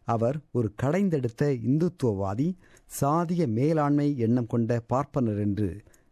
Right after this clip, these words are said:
திராவிட கட்சிகளில் ஈடுபாடு கொண்டவர்கள் அவரை மிக கடுமையாக விமர்சனம் செய்கின்றார்கள். சோவின்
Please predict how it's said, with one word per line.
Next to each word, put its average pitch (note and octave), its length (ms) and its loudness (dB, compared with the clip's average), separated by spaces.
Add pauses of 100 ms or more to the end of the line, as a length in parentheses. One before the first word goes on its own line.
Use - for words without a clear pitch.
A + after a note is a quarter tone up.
(100)
திராவிட D3+ 440 0
கட்சிகளில் A2+ 560 -2
ஈடுபாடு C#3 400 2
கொண்டவர்கள் A2+ 580 -2
அவரை A2 280 0
மிக G#2 240 -2
கடுமையாக D3+ 520 0
விமர்சனம் A2 500 0
செய்கின்றார்கள். G2 600 -4 (1040)
சோவின் F#3 400 2